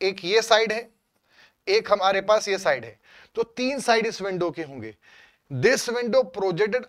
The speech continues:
outward from the walls of the room to provide an increased area of opening for admitting greater light and ventilation। मतलब ऐसी विंडो जो दीवार से, वॉल से बाहर की तरफ निकली रहे, ऐसी विंडो को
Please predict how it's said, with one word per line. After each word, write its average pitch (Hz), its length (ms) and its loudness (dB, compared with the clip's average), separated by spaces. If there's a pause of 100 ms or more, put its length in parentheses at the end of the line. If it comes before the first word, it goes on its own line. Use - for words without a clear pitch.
(120)
outward 226 460 6
from 220 320 0
the 233 260 -4 (220)
walls 175 440 2 (120)
of 196 180 8
the 226 260 -2
room 202 240 -4
to 220 120 -8
provide 175 380 0
an 208 260 -6
increased 247 500 -2
area 196 260 4
of 185 200 6
opening 175 380 -2
for 180 300 2
admitting 175 640 -4
greater 175 420 0
light 226 320 4
and 214 300 -2
ventilation। 147 640 -6 (600)
मतलब 226 320 0
ऐसी 220 360 0
विंडो 254 300 -2
जो 240 160 -2
दीवार 185 560 4
से, 170 380 -4
वॉल 196 380 6
से 214 160 -2
बाहर 170 460 4
की 254 120 -14
तरफ 220 340 -4
निकली 190 300 -8
रहे, 147 260 -6 (380)
ऐसी 208 320 -4
विंडो 180 480 -4
को 202 420 0